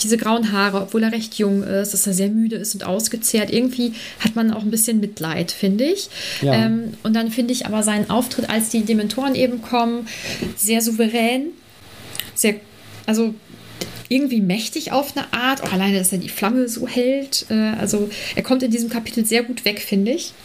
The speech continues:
Speaker 1: Also sehr sympathisch, auch wie er danach dann auch mit Harry spricht und mit den anderen spricht und sich direkt kümmert, also direkt auch in diese Lehrerrolle dann fällt.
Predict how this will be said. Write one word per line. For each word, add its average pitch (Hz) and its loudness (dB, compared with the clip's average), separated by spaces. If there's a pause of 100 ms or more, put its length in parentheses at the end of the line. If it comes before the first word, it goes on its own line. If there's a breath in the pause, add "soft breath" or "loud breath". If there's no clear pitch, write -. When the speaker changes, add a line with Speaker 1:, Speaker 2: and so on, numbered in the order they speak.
(180)
Speaker 1:
Also 214 2
sehr 220 2
sympathisch, 220 0
auch - -6
wie 196 2
er 196 4
danach 180 2
dann 196 2
auch - -4 (160)
mit 277 0
Harry 214 2
spricht - -4
und 208 0
mit 220 2
den 226 2
anderen 208 2
spricht - 0
und 196 2 (240 loud breath)
sich 220 2
direkt 214 0
kümmert, 247 2
also 214 0
direkt 208 0
auch 220 0
in 208 2
diese 202 2
Lehrerrolle 220 2 (180)
dann 196 2
fällt. 254 0